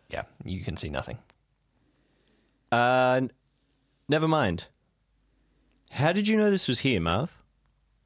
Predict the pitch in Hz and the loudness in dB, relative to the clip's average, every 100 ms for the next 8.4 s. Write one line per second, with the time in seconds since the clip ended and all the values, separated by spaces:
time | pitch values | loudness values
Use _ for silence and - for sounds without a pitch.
0 | - - 107 95 82 - - 104 - _ | -18 -8 -4 -2 -4 -8 -14 -14 -16 _
1 | _ _ _ _ _ _ _ _ _ _ | _ _ _ _ _ _ _ _ _ _
2 | _ _ _ _ _ _ _ _ _ - | _ _ _ _ _ _ _ _ _ -4
3 | 120 120 135 113 117 101 - - - - | 0 4 6 4 2 2 0 -2 -4 -14
4 | - - - - 113 - - 95 101 87 | -20 -20 -14 -4 -4 -2 0 0 2 -2
5 | 82 101 - 107 92 87 90 - 90 90 | -2 -4 -8 -8 -6 -6 -8 -10 -6 -2
6 | 90 85 - _ - 90 - - 87 - | -2 -4 -8 _ -10 -8 -8 -8 -10 -6
7 | - - - 101 87 87 95 87 - - | -6 -6 -6 -4 -4 -4 -6 -4 -4 -6
8 | - 92 85 | -8 -6 -8